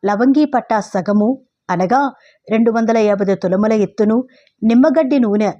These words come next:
రెండు వందల యాభై తులముల ఎత్తును, లవంగి పట్ట ఐదు వందల తులములను, ఒలీవా నూనె సంభారమును, మూడు పళ్ళును తీసుకొని, వాటిని ప్రతిష్టాభిషేక తైలము, అనగా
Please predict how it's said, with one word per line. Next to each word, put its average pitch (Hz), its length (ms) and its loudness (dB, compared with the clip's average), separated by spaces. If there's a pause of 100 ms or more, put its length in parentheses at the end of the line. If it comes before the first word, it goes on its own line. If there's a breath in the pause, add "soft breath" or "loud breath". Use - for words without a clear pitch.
(140)
రెండు 226 180 0
వందల 220 280 0
యాభై 202 360 0
తులముల 190 360 0
ఎత్తును, 214 480 0 (340 soft breath)
లవంగి 269 420 2
పట్ట 226 460 -4 (160)
ఐదు 214 220 0
వందల 208 300 -2
తులములను, 208 640 0 (540 loud breath)
ఒలీవా 302 400 2
నూనె 285 260 2
సంభారమును, 214 840 0 (360 soft breath)
మూడు 214 240 2
పళ్ళును 202 380 0
తీసుకొని, 254 640 -2 (380 soft breath)
వాటిని 220 580 -2 (120)
ప్రతిష్టాభిషేక 294 920 -2
తైలము, 220 600 0 (440)
అనగా 180 420 -2